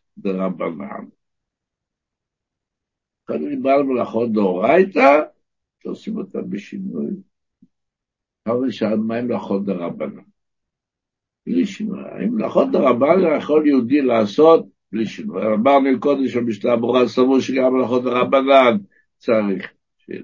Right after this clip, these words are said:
דווקא בשינוי. מלאכות דרבנן, יש מחלוקת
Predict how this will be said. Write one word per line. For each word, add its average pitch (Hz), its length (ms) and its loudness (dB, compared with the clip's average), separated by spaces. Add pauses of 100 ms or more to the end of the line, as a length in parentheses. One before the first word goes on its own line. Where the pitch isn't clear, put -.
דווקא - 480 -20 (600)
בשינוי. 123 580 2 (600)
מלאכות - 120 -8
דרבנן, 175 960 2 (440)
יש - 440 -2 (180)
מחלוקת 110 440 0